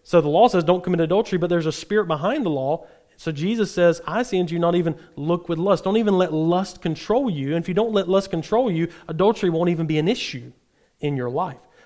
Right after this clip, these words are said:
So it's not about the letter, but about the spirit of the law. Um, you know, and then I added down here, "So now the reason why I avoid sexual immorality, et cetera, is not because of Leviticus,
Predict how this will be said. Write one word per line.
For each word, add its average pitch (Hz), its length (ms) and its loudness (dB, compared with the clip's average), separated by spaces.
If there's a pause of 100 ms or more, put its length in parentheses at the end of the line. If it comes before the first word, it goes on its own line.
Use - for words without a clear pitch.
(140)
So 143 440 0
it's - 160 -18
not 156 140 2
about 143 320 0
the 127 120 -6
letter, 135 360 -4
but 123 140 -12
about 131 160 -16
the - 40 -20
spirit 139 300 -6
of 135 80 -6
the 135 80 -16
law. 131 380 -4 (500)
Um, 165 400 6 (1040)
you 220 120 4
know, 190 100 8 (140)
and 190 160 6
then 208 80 6
I 208 100 4
added 175 220 6
down 170 100 6
here, 160 100 6
"So 175 140 2
now 226 240 4
the 226 100 4
reason 226 600 4
why 180 100 -2
I 190 200 6
avoid 185 300 4
sexual 185 300 2
immorality, 185 500 4
et 147 100 -4
cetera, 196 400 6
is 165 200 0
not 240 160 2
because 208 300 4
of 170 100 0
Leviticus, 165 720 4